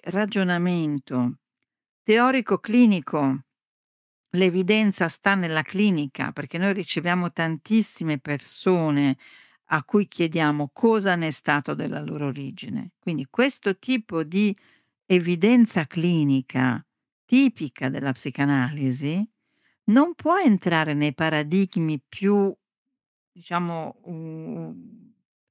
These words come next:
universali, più anche grezzi, anche gro-,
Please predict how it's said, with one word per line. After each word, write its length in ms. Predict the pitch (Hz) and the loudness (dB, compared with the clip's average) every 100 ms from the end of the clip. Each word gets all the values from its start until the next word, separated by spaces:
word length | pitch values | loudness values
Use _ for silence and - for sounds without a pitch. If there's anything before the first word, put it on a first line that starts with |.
| _ _ _ - | _ _ _ 0
universali, 1040 | 190 185 180 165 - - 208 226 190 180 | 4 4 2 -2 -6 0 2 2 0 0
più 260 | 180 185 214 _ | -2 -4 -6 _
anche 360 | 220 226 214 233 | 0 2 0 -4
grezzi, 720 | - 180 202 294 208 151 143 | -14 0 2 4 2 0 -4
anche 300 | 170 185 190 _ | -4 -2 -6 _
gro-, 440 | - 214 214 240 | -2 2 2 0